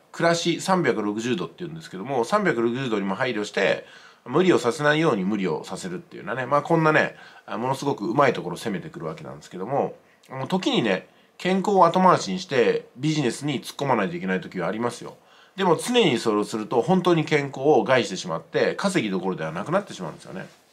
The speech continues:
まあ、ですんで、メリハリっていう言葉がありますけども、あ、今健康を抜きにしてやりきる時だと思えば、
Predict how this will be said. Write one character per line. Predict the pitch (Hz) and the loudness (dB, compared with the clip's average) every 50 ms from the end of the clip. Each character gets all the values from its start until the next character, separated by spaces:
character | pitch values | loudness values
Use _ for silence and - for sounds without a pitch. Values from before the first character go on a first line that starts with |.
| _ _ _ _ _ _ _ _ _ _ - - _ | _ _ _ _ _ _ _ _ _ _ -20 -18 _
ま | 117 117 | -6 -4
あ、 | 127 | 0
で | 156 175 | 2 2
す | 160 160 | 2 2
ん | 143 123 | -2 2
で、 | 131 151 131 101 - - - - - - - _ | 2 4 4 4 0 -4 -10 -18 -20 -20 -14 _
メ | 117 123 127 | -2 -2 0
リ | 135 135 | 2 2
ハ | 143 | 4
リ | 156 185 | 2 2
っ | 185 | 2
て | - - | 0 -2
い | 110 | -2
う | 95 104 | -2 -2
言 | 104 98 | 0 0
葉 | 98 92 | 0 0
が | 85 85 | 0 -2
あ | 85 | -2
り | 90 | -2
ま | 98 110 113 | -2 -2 -2
す | - - | -4 -6
け | - | -8
ど | 82 85 | -8 -4
も、 | 113 143 139 110 85 67 - - - - - - - | -2 0 0 0 0 -2 -6 -12 -20 -20 -20 -20 -6
あ、 | - - 110 - | -2 -2 -2 0
今 | - 233 254 233 185 135 117 - | 2 4 6 6 6 4 2 2
健 | - 160 156 | 0 0 0
康 | 151 151 160 | 2 4 4
を | 151 151 | 4 4
抜 | 160 156 | 2 0
き | 156 123 | 0 -2
に | 107 98 | -2 -2
し | 95 - | -2 0
て | - 151 127 101 87 98 | 0 2 2 2 2 2
や | 131 139 | 2 2
り | 139 | 2
き | - 156 | 0 -2
る | 120 107 | -4 -4
時 | - 92 95 98 | -4 -4 -2 -2
だ | 92 82 | -2 -4
と | - 90 | -4 -6
思 | 90 104 104 | -6 -4 -4
え | 110 | 2
ば、 | 143 196 185 113 82 - - | 4 4 6 6 4 2 -2